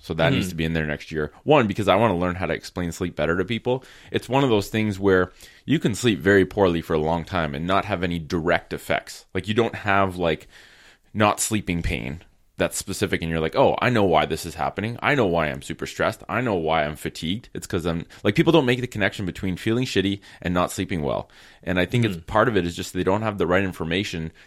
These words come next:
Speaker 1: to understand why sleep is important so that they actually choose to emphasize and prioritize getting eight hours of sleep every night. So, um,
Speaker 2: And the
Speaker 1: that
Speaker 2: beauty is the environment just,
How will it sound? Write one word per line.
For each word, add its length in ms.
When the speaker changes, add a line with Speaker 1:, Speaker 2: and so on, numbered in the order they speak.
Speaker 1:
to 120
understand 540
why 240
sleep 280
is 60
important 480
so 100
that 140
they 100
actually 280
choose 300
to 140
emphasize 560
and 240
prioritize 640
getting 520
eight 160
hours 240
of 40
sleep 200
every 160
night. 200
So, 280
um, 300
Speaker 2:
And 100
the 40
Speaker 1:
that 60
Speaker 2:
beauty 200
is 160
the 80
environment 500
just, 280